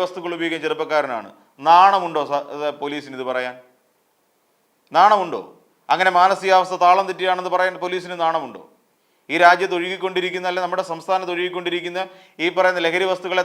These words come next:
തടയിടാൻ ഇവിടുത്തെ എക്സൈസ് വകുപ്പിന് കഴിയുന്നുണ്ടോ? കഴിയുന്നില്ല.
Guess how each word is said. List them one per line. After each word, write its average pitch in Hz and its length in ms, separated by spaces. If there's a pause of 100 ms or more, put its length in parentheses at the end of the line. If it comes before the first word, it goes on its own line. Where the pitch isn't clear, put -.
തടയിടാൻ 180 420
ഇവിടുത്തെ 175 320
എക്സൈസ് 175 280
വകുപ്പിന് 175 300
കഴിയുന്നുണ്ടോ? 147 540 (1120)
കഴിയുന്നില്ല. 131 720